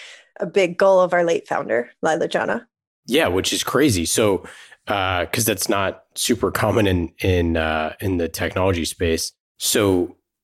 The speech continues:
Speaker 2: you know, I'm, I'm, I'm so, I'm so curious, like,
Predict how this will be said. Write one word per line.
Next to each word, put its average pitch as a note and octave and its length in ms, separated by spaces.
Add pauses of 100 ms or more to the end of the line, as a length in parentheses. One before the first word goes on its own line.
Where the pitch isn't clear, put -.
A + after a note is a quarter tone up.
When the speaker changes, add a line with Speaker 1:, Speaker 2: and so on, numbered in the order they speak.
Speaker 2:
you A#2 120
know, G#2 120
I'm, G2 300
I'm, G2+ 240 (100)
I'm G#2 160
so, G#2 640
I'm G#2 120
so A2 200
curious, G2 800
like, D#2+ 500